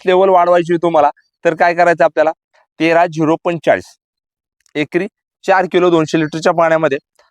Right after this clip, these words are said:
आणि यामध्ये काय घ्यायचं आहे आपल्याला? कॅल्शियम बोरॉन हायड्रोस्पेट प्रति एकरासाठी चार किलो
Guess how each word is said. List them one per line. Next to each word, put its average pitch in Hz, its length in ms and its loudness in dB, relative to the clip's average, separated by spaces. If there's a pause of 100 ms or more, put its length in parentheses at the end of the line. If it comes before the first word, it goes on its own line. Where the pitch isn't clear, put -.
(140)
आणि 170 280 -2 (580)
यामध्ये 180 340 0
काय 185 200 0
घ्यायचं 170 260 2
आहे - 20 4
आपल्याला? 160 260 0 (640)
कॅल्शियम 160 380 0
बोरॉन 165 260 2 (220)
हायड्रोस्पेट 156 480 -2 (340)
प्रति 151 240 -4
एकरासाठी 170 480 -2 (340)
चार 180 240 2
किलो 92 180 -6